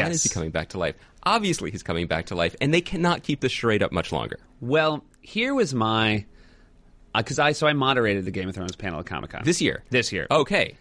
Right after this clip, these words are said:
Speaker 2: And
Speaker 1: So now I can go straight to the source.
Speaker 2: You can go straight to the, and I will say, like, again, no one gave me anything.
Speaker 1: Right.
Speaker 2: But I heard panelists saying to one another,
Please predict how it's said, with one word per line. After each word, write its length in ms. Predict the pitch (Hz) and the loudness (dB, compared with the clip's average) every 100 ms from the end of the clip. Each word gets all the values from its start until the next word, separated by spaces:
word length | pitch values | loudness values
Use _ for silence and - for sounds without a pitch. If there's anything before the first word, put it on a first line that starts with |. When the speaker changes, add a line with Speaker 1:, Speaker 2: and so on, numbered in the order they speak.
| _ | _
Speaker 2:
And 420 | 131 131 135 131 131 | 0 2 2 4 4
Speaker 1:
So 20 | |
now 160 | 120 143 | 4 4
I 60 | 120 | 4
can 80 | |
go 80 | 98 | 0
straight 300 | - 110 95 | 0 -2 -2
to 80 | 87 | -4
the 80 | 85 | -6
source. 260 | 135 104 | -4 0
Speaker 2:
You 80 | 143 | 2
can 100 | 156 | 2
go 80 | 170 | 0
straight 180 | 151 151 | 2 0
to 40 | |
the, 180 | 127 120 131 | 0 0 0
and 100 | 135 | 2
I 60 | |
will 140 | 143 175 | 2 2
say, 140 | 147 | 2
like, 200 | 113 110 | 2 0
again, 380 | 120 120 95 95 | 0 0 -2 -8
no 280 | 101 120 160 | -4 0 2
one 160 | 160 151 | 2 2
gave 140 | 143 | 0
me 120 | 135 - | 0 0
anything. 480 | 120 110 98 90 | 2 2 0 -2
Speaker 1:
Right. 240 | 92 80 67 | 2 0 0
Speaker 2:
But 480 | - 196 117 - - - - - - - - - - _ _ _ | 0 2 0 -6 -16 -20 -20 -20 -20 -20 -20 -20 -20 _ _ _
I 100 | 131 | -2
heard 480 | 135 175 214 214 170 - - - | -2 0 2 4 0 -8 -20 -8
panelists 840 | 151 185 170 110 107 - - - - | 0 4 4 2 0 -6 -10 -12 -12
saying 320 | - 156 156 | -8 0 0
to 60 | 139 | 2
one 120 | 113 | 0
another, 400 | 104 101 101 98 | -2 -2 -2 -6